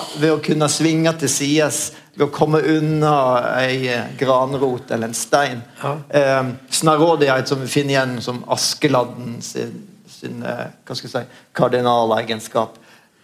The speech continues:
Speaker 1: Det er jo, det er jo det, vi kan le av det, men det terrenget skulle på en måte v-, elske fram snarrådige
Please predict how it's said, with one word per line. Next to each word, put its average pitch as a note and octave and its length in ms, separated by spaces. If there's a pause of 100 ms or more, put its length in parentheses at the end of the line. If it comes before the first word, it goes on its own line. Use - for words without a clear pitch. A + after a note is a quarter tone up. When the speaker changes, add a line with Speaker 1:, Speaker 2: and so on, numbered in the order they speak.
(180)
Speaker 1:
Det E3+ 140
er F3 80
jo, F3+ 60 (420)
det F#3 140
er G3+ 40
jo F#3+ 60
det, E3+ 160
vi F#3+ 100
kan F#3+ 140
le A#3 240
av C#3+ 240
det, D3 140
men E3 100
det G3 180
terrenget D#3 800
skulle D#3 540
på E3 140
en - 80
måte D#3+ 160
v-, - 400
elske C#3+ 340
fram D3 300 (100)
snarrådige C#3 1080